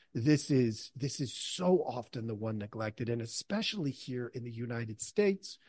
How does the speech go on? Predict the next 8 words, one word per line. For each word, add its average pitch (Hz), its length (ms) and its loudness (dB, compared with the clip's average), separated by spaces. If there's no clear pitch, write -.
we 156 180 6
see 151 280 6
this 123 320 4
as 127 220 -2
a 117 140 0
huge 127 580 6
problem. - 400 -8
Grief 180 480 4